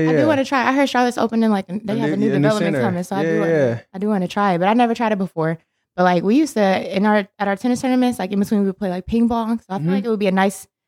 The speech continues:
Speaker 2: you know, in between bet-, of, like, ping pong and tennis. So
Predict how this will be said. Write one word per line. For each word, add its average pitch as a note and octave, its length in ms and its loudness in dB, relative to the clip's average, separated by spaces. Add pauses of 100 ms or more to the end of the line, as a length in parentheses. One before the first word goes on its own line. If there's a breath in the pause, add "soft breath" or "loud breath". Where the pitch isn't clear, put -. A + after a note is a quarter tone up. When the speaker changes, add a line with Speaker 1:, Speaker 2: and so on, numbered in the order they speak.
(120)
Speaker 2:
you G#3 80 0
know, G3 100 4
in F#3+ 160 2
between F#3+ 320 2
bet-, F3 240 -6 (460)
of, F3+ 160 -8
like, G#3+ 200 -8
ping G3 220 -2
pong F3+ 380 -2
and E3+ 100 -6
tennis. F3+ 360 -6
So G3 280 -8